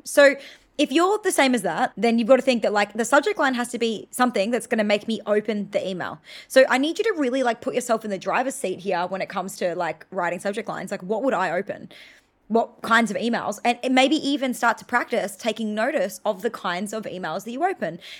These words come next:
And when you open an email out of curiosity, maybe just copy and paste that subject line and add it to a note on your phone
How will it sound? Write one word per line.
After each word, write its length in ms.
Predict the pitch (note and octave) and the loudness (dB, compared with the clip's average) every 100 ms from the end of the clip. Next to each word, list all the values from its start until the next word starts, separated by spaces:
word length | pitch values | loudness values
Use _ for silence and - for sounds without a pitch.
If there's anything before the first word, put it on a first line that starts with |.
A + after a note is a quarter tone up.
| - | -2
And 240 | B3 A3+ | 0 2
when 160 | B3 C#4 | 2 2
you 140 | C#4 - | 0 2
open 260 | F4 G#4+ | 2 2
an 100 | E4 | 0
email 260 | A3 G3 F3+ | 0 -2 -2
out 140 | F3 | -2
of 80 | G#3+ | -2
curiosity, 540 | - A#3+ C4 F#4 A3 A3+ | -2 -2 -2 -2 -4 -2
maybe 220 | B3+ D4+ | 0 -2
just 160 | E4 | -4
copy 280 | - C#4 B3+ | -4 -4 -2
and 80 | A#3+ | -4
paste 220 | C4 B3 | -4 -2
that 120 | G#3+ | -2
subject 300 | A3+ A#3+ C#4+ | 0 0 0
line 180 | G#3+ F#3 | 0 -2
and 140 | G#3 - | -2 0
add 140 | G#3+ | 0
it 80 | - | -2
to 140 | G#3+ | -4
a 40 | F#3+ | -2
note 300 | F3+ A3 - | 0 -2 -2
on 80 | G3+ | -6
your 100 | F#3+ | -4
phone 360 | G3+ B3 F4 | -2 -2 -4